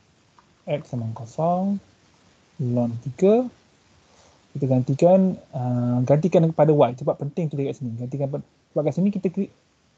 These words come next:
kadang-kadang kita keliru kan. Nak gantikan pada Y ke X. Tapi kalau kita dah tulis yang siang,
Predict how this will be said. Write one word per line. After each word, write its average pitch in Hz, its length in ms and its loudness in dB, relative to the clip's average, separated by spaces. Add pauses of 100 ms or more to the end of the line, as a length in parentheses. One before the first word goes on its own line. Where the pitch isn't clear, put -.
(160)
kadang-kadang 185 320 0
kita 170 320 2 (320)
keliru 143 320 0
kan. 143 160 0
Nak 127 200 -6
gantikan 147 200 -6
pada 143 160 -2
Y 180 240 2
ke 214 80 -4 (160)
X. - 80 -18
Tapi 147 160 -4
kalau 147 160 4
kita 147 160 0
dah 139 80 4
tulis 165 240 -2
yang 143 160 -4
siang, 170 400 -4